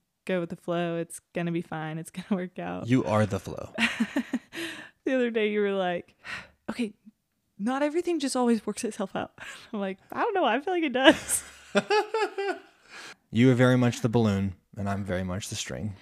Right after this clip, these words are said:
Speaker 1: There are some years that are harder than others, but I feel like a lot of people have years that are full of all of it. It's full of good things. It's full of rough things. It's full of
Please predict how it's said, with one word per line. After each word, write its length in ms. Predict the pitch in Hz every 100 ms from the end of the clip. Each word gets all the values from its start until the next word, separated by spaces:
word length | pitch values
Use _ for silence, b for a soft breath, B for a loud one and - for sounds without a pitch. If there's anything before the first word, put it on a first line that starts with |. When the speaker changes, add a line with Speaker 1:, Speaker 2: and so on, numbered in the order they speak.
| B
Speaker 1:
There 360 | 226 247 262 240
are 140 | 240
some 320 | - 254 302
years 340 | 262 247 240 -
that 120 | 208
are 120 | 202 190
harder 340 | 196 196 208
than 220 | 196 185
others, 540 | - 180 180 180 - - -
but 80 |
I 100 | 202
feel 320 | 196 - 220 220
like 320 | 220 214 - _ _ _ _ -
a 80 |
lot 260 | 202 196 190
of 140 | 190
people 480 | - 214 - 190 190
have 320 | - 190 190
years 360 | 196 196 190 190
that 180 | 185 180
are 100 | 175
full 400 | - 220 214 -
of 340 | 180 180 170 _ _ _
all 200 | - 170
of 80 | 160
it. 240 | - - _ _ _ _
It's 200 | 196 -
full 160 | 208 202
of 140 | 190
good 200 | 208 214
things. 380 | 247 226 233 -
It's 160 | 208 -
full 240 | - 185
of 160 | 180 180
rough 280 | 170 190 -
things. 500 | 226 214 214 214 -
It's 200 | 190 -
full 280 | - 190 190
of 280 | 190 190